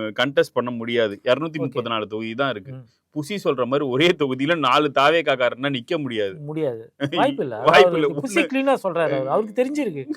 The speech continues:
Speaker 1: அதனால
Speaker 2: ம்.
Speaker 1: வேட்பு மனு வாங்குறவனா தி மு க, தி மு க கல்யாணம்னா ஜெயலலிதாவை பார்க்க முடியும்.
Speaker 2: ம்.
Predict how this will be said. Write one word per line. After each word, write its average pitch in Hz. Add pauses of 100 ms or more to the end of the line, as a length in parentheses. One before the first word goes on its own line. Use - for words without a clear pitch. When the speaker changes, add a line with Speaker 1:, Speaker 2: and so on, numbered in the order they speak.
(380)
Speaker 1:
அதனால 135
Speaker 2:
ம். 135 (600)
Speaker 1:
வேட்பு 262
மனு 196
வாங்குறவனா 170
தி 214
மு 208
க, 175
தி 151
மு 139
க 135
கல்யாணம்னா 139
ஜெயலலிதாவை 160
பார்க்க 117
முடியும். 104
Speaker 2:
ம். 117